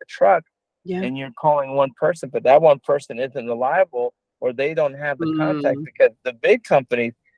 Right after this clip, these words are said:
Speaker 1: they have multiple, uh, avenues of communication and processes where the small to mid-range fleet have a little more flexibility because someone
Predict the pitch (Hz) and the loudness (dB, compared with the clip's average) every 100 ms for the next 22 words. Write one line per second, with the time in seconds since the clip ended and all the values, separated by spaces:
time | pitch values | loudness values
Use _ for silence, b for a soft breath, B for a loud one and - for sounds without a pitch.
0 | - 143 190 185 143 151 _ - 123 143 | -4 -2 2 0 0 -8 _ -12 -4 -2
1 | 175 - 156 143 139 120 - 139 131 - | -4 -6 0 4 4 0 -2 2 2 2
2 | 143 170 165 135 123 117 131 127 123 - | 0 0 -2 -8 -10 -14 -8 -6 -6 -4
3 | 139 156 127 117 151 175 160 123 113 120 | -4 -2 -4 0 2 2 2 2 0 -4
4 | 127 127 117 _ _ _ 127 135 - 143 | 4 4 4 _ _ _ -6 -6 -4 4
5 | 151 165 170 165 - 127 131 190 226 160 | 8 8 8 4 -2 -4 2 2 2 0
6 | 123 113 - 117 113 117 _ _ _ - | 0 -6 -12 -10 -8 -10 _ _ _ -6
7 | 151 139 151 180 156 139 151 139 123 147 | -6 -2 -2 -2 -2 -2 -4 -4 -4 -2
8 | 190 147 - 127 117 _ _ _ - 202 | -2 -4 -4 -6 -6 _ _ _ 0 2
9 | 214 143 | 2 0